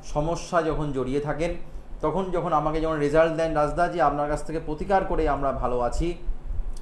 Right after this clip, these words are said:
প্রচুর, প্রচুর মানুষকে যখন আপনারা যখন জানান যে রাজদার কাছে যাও,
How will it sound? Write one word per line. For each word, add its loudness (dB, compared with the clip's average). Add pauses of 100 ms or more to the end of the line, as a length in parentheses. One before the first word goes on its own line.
(240)
প্রচুর, 2
প্রচুর 2 (1400)
মানুষকে 2
যখন 4
আপনারা 2
যখন -2
জানান 2 (380)
যে 2 (580)
রাজদার 6
কাছে 0
যাও, 4